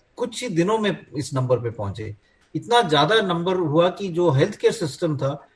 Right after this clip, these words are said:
वो sudden इतने ज्यादा patients को in such a, such a short span of time manage नहीं कर पाया और इसलिए चाहे हम oxygen की बात करें, आईसीयू बेड्स की बात करें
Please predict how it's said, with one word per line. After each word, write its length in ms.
वो 100
sudden 520
इतने 360
ज्यादा 280
patients 460
को 160
in 60
such 300
a, 80
such 280
a 80
short 260
span 280
of 120
time 260
manage 360
नहीं 140
कर 120
पाया 400
और 140
इसलिए 440
चाहे 140
हम 60
oxygen 360
की 100
बात 300
करें, 440
आईसीयू 300
बेड्स 280
की 100
बात 280
करें 260